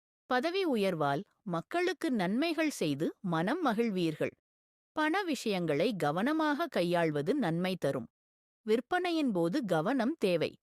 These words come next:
சக ஊழியர்களுடன் பழகும் போது கவனம் தேவை. வேலைகள் எளிமையாக தோன்றும். விருந்து கேளிக்கைகளில் கலந்து கொள்வீர்கள். நிதானமாக செயல்படுவது நன்மை பயக்கும். பரிகாரம்: வெள்ளிக்கிழமை தோறும்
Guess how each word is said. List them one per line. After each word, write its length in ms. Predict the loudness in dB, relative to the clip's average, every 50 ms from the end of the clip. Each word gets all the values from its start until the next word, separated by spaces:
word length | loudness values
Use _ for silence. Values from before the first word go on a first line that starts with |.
| _ _ _ _ -8
சக 320 | -2 -2 0 0 0 0 0
ஊழியர்களுடன் 880 | 0 2 2 2 2 2 2 0 0 0 2 2 2 2 2 2 0 0
பழகும் 460 | 0 0 2 2 0 0 -2 -2 -2
போது 320 | 0 0 0 0 0 0 -2 -4 -4 _ -10 -4 -2
கவனம் 480 | 0 0 2 2 0 2 0 0 0
தேவை. 340 | 2 2 2 2 0 -2 -4 -8 -10 _ _ _ _ _ _ _ -14
வேலைகள் 640 | -6 -2 0 2 4 4 2 2 2 0 0 0 0 0
எளிமையாக 640 | 0 0 2 2 2 2 2 0 0 0 -2 -2 -2 -2
தோன்றும். 400 | -2 -2 0 -2 -4 -6 -8 -10 _ _ _ _ _ _ _ _ _ _ -2
விருந்து 300 | -2 0 0 0 0 0
கேளிக்கைகளில் 880 | 0 0 0 0 2 0 0 -2 0 0 0 0 0 0 0 0 -2 -2
கலந்து 320 | 0 0 0 2 2 2 2
கொள்வீர்கள். 580 | 2 2 2 2 2 0 0 0 -2 -4 -4 -6 _ _ _ _ _ _ _ -6
நிதானமாக 840 | -4 -2 0 0 2 2 2 2 2 2 2 2 2 2 0 0 0
செயல்படுவது 720 | 2 2 2 2 2 2 2 0 2 2 2 0 0 0 0 0 0
நன்மை 420 | 0 0 2 2 2 2 2 2 2
பயக்கும். 460 | 2 2 2 0 0 -2 -6 -8 -8 -10 _ _ _ _ _ _ _ _ _ _ _ _ _ _ -2
பரிகாரம்: 600 | 0 2 2 2 2 0 0 2 2 0 -2 -4 -6 _ _ _ _ _ _ _ _ -2
வெள்ளிக்கிழமை 760 | 0 2 2 2 2 0 0 -2 -2 0 0 0 0 0 0 2
தோறும் 380 | 2 2 2 2 2 0 -2